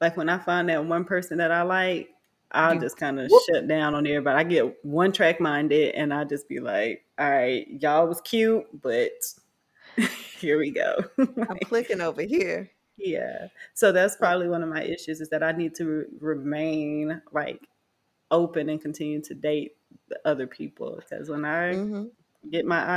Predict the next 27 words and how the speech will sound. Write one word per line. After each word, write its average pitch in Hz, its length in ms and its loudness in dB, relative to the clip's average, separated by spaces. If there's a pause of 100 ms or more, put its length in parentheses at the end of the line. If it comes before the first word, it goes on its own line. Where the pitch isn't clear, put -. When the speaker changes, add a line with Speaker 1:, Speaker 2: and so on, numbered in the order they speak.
Speaker 1:
eyes 180 140 -4
set 180 140 -2
on 180 120 -4
somebody, 175 300 -6
be 180 80 -10
like, 170 160 -8
"All 214 100 0
right, 190 240 -2
y'all 214 240 0
good. 196 540 -2
I'll 185 200 -8
talk 196 220 -4
to 190 60 -6
you. 196 80 -2
It's 196 120 -6
been 214 220 0
real. 208 440 4 (460)
Shout - 260 2
out 240 180 2
to 269 120 2
Speaker 2:
<laughs> - 20 4
Speaker 1:
everybody." 254 800 2 (100)
<laughs> - 580 -2
Speaker 2:
I 349 120 10
had 302 280 6 (160)
fun. 269 520 6 (220)
<laughs> - 580 -2